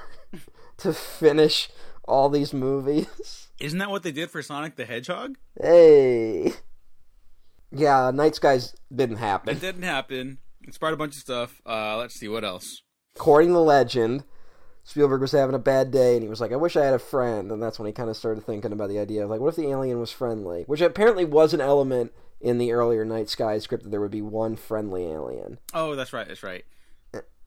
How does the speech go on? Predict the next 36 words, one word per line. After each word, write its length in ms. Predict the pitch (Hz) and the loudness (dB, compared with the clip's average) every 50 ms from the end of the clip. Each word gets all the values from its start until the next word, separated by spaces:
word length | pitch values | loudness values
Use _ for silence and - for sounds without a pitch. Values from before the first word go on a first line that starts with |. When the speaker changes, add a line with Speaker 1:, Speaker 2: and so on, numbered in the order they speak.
| - - _ - 127 | -20 -20 _ -8 -6
Speaker 1:
And 460 | 120 117 113 110 107 104 107 101 - - - | -4 -4 -4 -4 -4 -6 -8 -10 -12 -14 -14
so 280 | - - 127 120 117 104 | -8 -6 -4 -2 -2 -4
Spielberg 300 | - - 127 113 107 110 | -4 -4 -4 -2 -2 -4
was 100 | 107 104 | -4 -4
like, 140 | 110 107 113 | -4 -4 -2
"Ah, 180 | 131 143 147 143 | 0 2 2 2
let's, 280 | 139 - - - - - | 0 -2 -4 -10 -12 -10
let's 180 | 117 113 - - | -10 -10 -10 -8
do 180 | - 117 113 | -6 -6 -4
that." 320 | 104 104 95 87 82 73 - - - | -4 -4 -4 -4 -6 -8 -10 -14 -16
Speaker 2:
Mm-hmm. 280 | - 120 107 113 107 101 - - - - - _ _ - - - _ - - - | -16 -14 -14 -14 -14 -16 -16 -18 -20 -20 -20 _ _ -20 -20 -20 _ -20 -10 -6
Oh, 200 | 175 214 208 175 - | -4 -4 -2 -4 -4
and, 200 | 160 151 143 147 | -6 -8 -6 -4
um, 80 | - 113 | -4 -2
Speaker 1:
Um, 400 | - 131 - 110 107 113 113 - - - - - - _ _ - - - - _ _ _ _ _ _ _ _ | -2 0 -2 -2 -2 -4 -8 -10 -14 -20 -20 -20 -20 _ _ -20 -20 -20 -20 _ _ _ _ _ _ _ _
Speaker 2:
this 300 | 131 123 151 151 - - | -12 -8 -8 -8 -8 -8
is 160 | 160 147 123 127 | -10 -10 -10 -10
when 380 | 127 139 143 143 135 135 131 | -10 -8 -8 -6 -8 -8 -10
Spielberg, 880 | - - - _ 156 151 156 151 147 127 127 143 143 135 135 131 123 127 _ _ _ _ _ _ _ _ _ _ _ _ _ _ - | -12 -14 -14 _ -8 -6 -4 -4 -4 -6 -6 -8 -8 -8 -8 -10 -12 -16 _ _ _ _ _ _ _ _ _ _ _ _ _ _ -12
uh, 40 | 139 | -8
when, 220 | 139 147 143 131 139 | -8 -6 -6 -6 -6
when 120 | 143 135 | -6 -4
Night 140 | 139 135 135 - | -4 -6 -6 -4
Skies 220 | - 143 139 117 | -4 -4 -4 -6
was 80 | 107 - | -8 -10
still 120 | 143 127 | -10 -6
happening, 400 | 139 156 170 165 147 143 131 117 | -4 -4 -4 -4 -6 -8 -10 -10
Spielberg 480 | - - 143 147 147 - 139 131 113 - | -10 -10 -8 -6 -6 -6 -6 -8 -8 -10
had 120 | 139 120 | -12 -10
hired 360 | 107 127 131 123 120 117 110 - | -8 -8 -8 -8 -8 -10 -12 -14
Tobe 240 | - 135 131 120 - | -12 -12 -12 -12 -10
Hooper 300 | 156 165 165 190 190 190 | -10 -10 -8 -8 -10 -10
to 140 | - - 202 | -10 -12 -14
initially 400 | 190 190 202 202 - 202 214 214 | -12 -12 -12 -12 -12 -12 -12 -10
direct, 480 | 196 226 220 220 - - 339 _ - - | -8 -8 -8 -8 -10 -12 -14 _ -16 -12
right? 280 | 139 151 214 285 - | -10 -10 -10 -10 -14